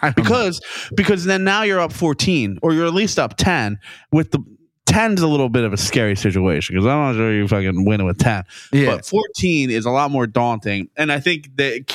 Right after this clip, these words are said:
Speaker 2: you know, Kansas City runs it. They score with three minutes.
Speaker 1: Yeah, I
Speaker 2: And
Speaker 1: mean,
Speaker 2: within
Speaker 1: you're,
Speaker 2: three
Speaker 1: uh, it's, you're not wrong. It was a dime. He, I mean, Hurts put
Speaker 2: It
Speaker 1: it
Speaker 2: was,
Speaker 1: right there.
Speaker 2: he, why'd he jump? Explain to me. And you know who catches this ball? And you're gonna be like, "No." I was like, Greg Ward catches that
Speaker 1: No,
Speaker 2: fucking
Speaker 1: he would.
Speaker 2: football.
Speaker 1: He would catch that ball.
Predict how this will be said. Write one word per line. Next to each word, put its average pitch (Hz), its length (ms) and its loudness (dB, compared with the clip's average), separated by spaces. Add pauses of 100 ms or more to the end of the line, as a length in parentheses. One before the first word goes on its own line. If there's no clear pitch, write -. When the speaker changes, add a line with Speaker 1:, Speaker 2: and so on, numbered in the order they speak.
Speaker 2:
you 156 300 -4
know, 127 100 0
Kansas 165 320 -2
City 160 240 0
runs 139 380 0
it. 135 180 -2
They 127 120 0
score 143 360 0
with 131 160 -2
three 135 240 0
minutes. 131 400 0
Speaker 1:
Yeah, 175 100 0
I - 40 2
Speaker 2:
And 185 100 4
Speaker 1:
mean, 220 140 4
Speaker 2:
within 143 120 0
Speaker 1:
you're, 196 200 2
Speaker 2:
three - 100 0
Speaker 1:
uh, - 80 0
it's, 170 240 -2
you're 175 100 2
not 190 140 0
wrong. 156 240 2
It 151 40 2
was 156 140 0
a 156 60 0
dime. 123 360 -2
He, 113 120 -2 (120)
I 104 200 -6
mean, 120 60 -2
Hurts 147 260 0
put 151 160 4
Speaker 2:
It - 20 2
Speaker 1:
it - 40 2
Speaker 2:
was, 120 60 -2
Speaker 1:
right 127 160 0
there. 104 140 0
Speaker 2:
he, 139 160 0
why'd 127 300 0
he 135 80 0
jump? 123 420 -2 (240)
Explain 156 560 0
to 143 60 -2
me. 143 140 -4 (220)
And 151 120 0
you 190 80 2
know 226 100 2
who 262 140 0
catches 220 440 2
this 208 140 0
ball? 175 380 0
And 127 100 -4
you're 131 140 -4
gonna 147 180 -2
be 143 120 -2
like, 127 140 0
"No." 143 440 0
I 123 60 2
was 135 100 -2
like, 127 200 -2
Greg 151 280 0
Ward 151 320 0
catches 120 320 0
that 113 180 0
Speaker 1:
No, 180 140 0
Speaker 2:
fucking 147 120 0
Speaker 1:
he 214 80 2
would. 247 180 4
Speaker 2:
football. 127 180 0
Speaker 1:
He 185 80 0
would 285 200 2
catch 110 220 -4
that 95 140 -4
ball. 82 260 -8